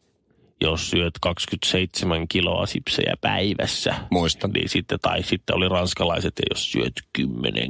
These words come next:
Speaker 1: kiloa ranskalaisia päivässä, niin saat
Speaker 2: Saa olla
Speaker 1: syödä.
Speaker 2: aika ahneet menee semmosia määriä per päivä.
Speaker 1: Tässä oli sitten tutkittu, että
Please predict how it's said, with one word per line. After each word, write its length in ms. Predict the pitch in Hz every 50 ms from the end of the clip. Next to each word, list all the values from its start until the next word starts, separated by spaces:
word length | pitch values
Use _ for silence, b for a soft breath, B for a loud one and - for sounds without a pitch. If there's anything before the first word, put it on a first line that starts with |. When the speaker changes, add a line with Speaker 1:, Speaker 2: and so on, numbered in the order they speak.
| 73 -
Speaker 1:
kiloa 340 | - - - - - 80 -
ranskalaisia 840 | - - - - - - - - 85 - - - - - 85 - - -
päivässä, 600 | - 90 95 95 95 92 90 90 - - - 101
niin 180 | 92 92 92 -
saat 160 | - - -
Speaker 2:
Saa 100 | 120 113
olla 160 | 113 113 117
Speaker 1:
syödä. 200 | - - - -
Speaker 2:
aika 440 | - 160 190 196 165 135 - - 127
ahneet 680 | 117 113 113 120 - - 107 101 90 82 80 78 -
menee 280 | - 95 87 90 80 76
semmosia 440 | - - 98 92 87 82 87 82 78
määriä 360 | 78 78 76 76 82 80 78
per 200 | 76 85 85 80
päivä. 300 | - 90 85 80 76 - - - - -
Speaker 1:
Tässä 320 | - 147 180 185 - 214
oli 100 | 190 175 156
sitten 280 | 143 131 - - 127 117 -
tutkittu, 440 | 165 170 170 - - 135 117 -
että 260 | 101 95 - 95 -